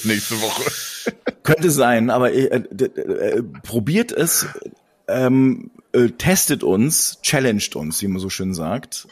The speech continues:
Speaker 1: So.
Speaker 2: Und, oder mich eigentlich vielmehr, damit ich halt hier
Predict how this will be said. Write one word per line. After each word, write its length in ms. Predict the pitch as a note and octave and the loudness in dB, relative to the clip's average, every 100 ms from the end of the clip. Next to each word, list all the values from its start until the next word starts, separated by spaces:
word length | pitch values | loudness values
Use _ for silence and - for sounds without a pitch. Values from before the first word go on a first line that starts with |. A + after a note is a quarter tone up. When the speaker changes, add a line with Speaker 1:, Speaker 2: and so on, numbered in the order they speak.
| - | -12
Speaker 1:
So. 160 | C2+ | -4
Speaker 2:
Und, 340 | - - - - - - | 0 0 -2 -8 -10 -2
oder 120 | A2+ | 2
mich 300 | A2+ D#3+ - | 4 2 -4
eigentlich 460 | C#2+ D2 E2+ G#2+ - | -6 -6 -6 -6 -4
vielmehr, 320 | G2+ F#2+ G#2+ | -4 -2 -2
damit 280 | G#2 G2+ - | -2 -4 -6
ich 160 | A2+ A#2 | -6 -6
halt 120 | G#2+ | -6
hier 440 | - G2+ C3 C#3 | -8 0 0 0